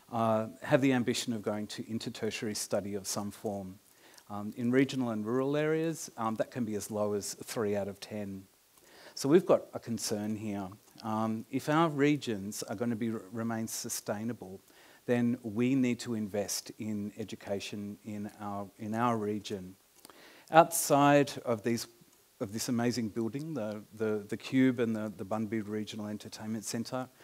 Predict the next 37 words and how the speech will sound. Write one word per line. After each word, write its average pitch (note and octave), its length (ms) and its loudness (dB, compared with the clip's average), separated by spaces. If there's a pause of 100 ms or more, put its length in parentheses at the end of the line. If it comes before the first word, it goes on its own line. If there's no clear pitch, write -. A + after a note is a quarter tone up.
(240)
we C3 100 2
have B2 180 6
people C3 280 4
that A#2 120 2
are A#2 40 4
working A2+ 500 4
in G#2+ 80 0
our A2 100 -2
community A2 640 0
very C3 300 6
hard G#2+ 440 2
to A#2 120 -6
support A2+ 560 0 (320)
and A#2 200 2
make A#2 280 0
our G#2 100 0
community F#2+ 540 -8
sustainable. G2 800 -6 (800)
And, B2 340 2 (460)
um, A2 320 0
as B2 200 -2
Rebecca A2+ 340 -2
mentioned, A#2 380 -2
we A#2+ 160 4
have, B2 380 4 (100)
um, G#2+ 360 -4
a A2+ 40 -6
campus, A2+ 760 -4 (120)
uh, G#2+ 300 -4
a A2 80 -2
rural A2 280 -2
campus, - 640 -6 (200)
regional G2+ 340 -6
campus, A#2 480 -10 (320)
here B2 220 2
in A2+ 140 2
Bunbury, A2 440 0